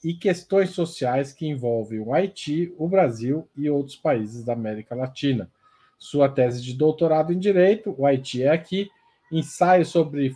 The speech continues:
formação social e cultura jurídica latino-americana, Brasil, Colômbia e Haiti, século dezenove, é fruto de dez anos de pesquisas que buscam compreender o impacto da Revolução Haitiana no direito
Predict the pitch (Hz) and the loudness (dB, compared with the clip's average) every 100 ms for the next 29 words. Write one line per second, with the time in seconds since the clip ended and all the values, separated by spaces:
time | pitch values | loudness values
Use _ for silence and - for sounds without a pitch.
0 | - 170 165 139 - 165 165 151 131 - | 0 2 4 0 0 0 2 2 -2 -6
1 | 139 - 147 139 135 120 131 131 139 139 | -8 -2 0 2 2 0 -4 -6 -2 -2
2 | 123 127 127 120 - 120 120 - 131 143 | 0 -2 -4 -8 -6 -4 -4 -4 -4 -2
3 | 170 190 156 151 160 156 _ _ _ 131 | -4 -2 2 2 2 -6 _ _ _ 2
4 | 131 131 160 160 - 120 117 120 135 135 | 2 4 2 0 0 -2 0 0 0 -2
5 | - 131 - 117 139 139 180 170 151 160 | -4 -8 -4 -6 -6 -2 0 4 4 4
6 | - _ _ _ - 185 185 208 202 196 | -2 _ _ _ 0 0 2 -6 -4 -4
7 | 185 156 196 202 160 165 170 165 143 147 | -2 4 6 6 6 4 4 2 -2 -6
8 | - 165 - - 131 131 131 - 139 156 | -4 -6 -6 -8 -4 -4 -6 -8 -6 -6
9 | 170 175 156 - 175 170 151 127 147 151 | -6 -4 -4 0 0 2 0 2 2 0
10 | 151 131 - 175 165 - 131 127 135 131 | -4 -4 0 0 0 -8 -6 -2 0 0
11 | 131 131 127 123 127 131 135 131 143 139 | -2 -4 -4 -2 -4 -4 0 2 0 -6
12 | _ _ _ _ 160 190 185 151 143 147 | _ _ _ _ 0 2 4 4 4 4
13 | - 156 | -4 -12